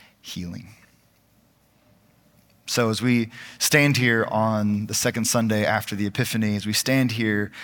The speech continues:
before the day where we remember the life of Doctor Martin Luther King Junior, the two things I want us to carry with us is that we can hold space for people who are lacking faith.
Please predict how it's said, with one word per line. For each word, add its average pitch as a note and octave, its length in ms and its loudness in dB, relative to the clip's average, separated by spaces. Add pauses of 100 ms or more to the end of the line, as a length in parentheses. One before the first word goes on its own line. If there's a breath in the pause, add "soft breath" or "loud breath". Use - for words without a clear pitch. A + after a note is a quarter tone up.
(180 loud breath)
before C#3+ 260 4
the C3 80 4
day C3 160 4
where A#2+ 140 2
we A#2 220 2
remember A2 520 2
the G#2 140 0
life G2+ 500 -2
of G#2 340 -2
Doctor G#2 280 -2
Martin G2+ 240 -4
Luther G2+ 220 -8
King F#2+ 240 -6
Junior, G2 420 -8
the F#2+ 100 -10
two D3+ 240 -2
things A2+ 380 0
I G#2+ 60 -4
want G#2+ 160 -2
us G#2 100 -4
to G2+ 80 -6
carry G2+ 300 -2
with F#2+ 260 -8
us - 320 -6 (400 loud breath)
is A#2+ 160 0
that A2 140 -2
we C#3+ 180 0
can C#3+ 220 0
hold B2+ 340 -6
space - 680 -6 (880 loud breath)
for G2+ 100 -8
people A2+ 320 -2
who A2 240 -4
are G#2 180 -4
lacking G2+ 420 -2
faith. - 460 -12